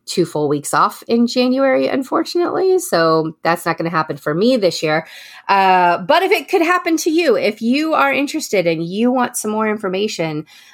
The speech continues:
about sailing away on the, uh, Disney Wish right after you've run Dopey, I'm telling you, this is, like, the perfect way to, to celebrate and to, uh, to, uh, relax after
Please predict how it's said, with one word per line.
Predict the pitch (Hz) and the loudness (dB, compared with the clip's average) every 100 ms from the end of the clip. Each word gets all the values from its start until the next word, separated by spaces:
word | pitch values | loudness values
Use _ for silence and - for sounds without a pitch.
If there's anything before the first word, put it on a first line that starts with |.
| - | -4
about | 175 170 170 165 165 | 0 2 2 2 0
sailing | - 170 165 170 170 - | 0 0 2 0 -2 -2
away | 170 160 185 175 147 202 226 | -2 0 0 0 0 -2 -4
on | - 160 156 151 | -4 -4 -4 -4
the, | 147 147 147 147 151 | -4 -4 -4 -4 -4
uh, | - 147 - - 170 _ _ _ _ | -4 -6 -8 -10 -18 _ _ _ _
Disney | - 175 - 196 | -4 -4 -2 -2
Wish | 185 247 233 214 - - | 0 0 0 -4 -6 -8
right | - 190 185 160 214 | -10 -4 -2 0 0
after | - 202 240 - 180 | -2 -2 -2 -2 -2
you've | 180 170 170 | 0 -2 0
run | 170 180 196 | 0 0 2
Dopey, | 233 311 302 208 185 | 2 2 0 0 0
I'm | 180 170 | -2 -2
telling | 285 302 | -2 0
you, | 220 | 0
this | 185 - | -2 -4
is, | |
like, | 175 160 | -4 -4
the | 151 | -6
perfect | 143 175 185 180 | -4 -4 -4 -4
way | 233 220 | 0 0
to, | - 180 151 - - - - _ | -2 -6 -8 -10 -18 -20 -20 _
to | 208 | -6
celebrate | - 196 196 196 196 | 0 2 2 2 0
and | 185 | -2
to, | - 202 185 | -4 0 2
uh, | 175 170 165 160 - | 2 2 0 -2 -4
to, | 196 175 175 170 | -2 0 2 2
uh, | 165 | 0
relax | 170 180 190 202 190 180 | 0 -2 0 0 -2 -2
after | 165 185 175 | -2 -2 -2